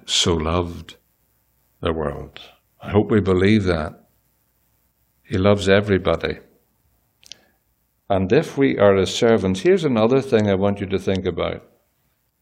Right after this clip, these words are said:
There is nobody that we should not love.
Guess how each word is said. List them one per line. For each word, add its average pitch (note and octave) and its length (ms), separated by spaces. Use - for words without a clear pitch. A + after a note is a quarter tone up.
There A2 200
is A2 220
nobody A2 560
that F#2+ 200
we F#2+ 120
should G#2 320
not F#2 240
love. F#2 440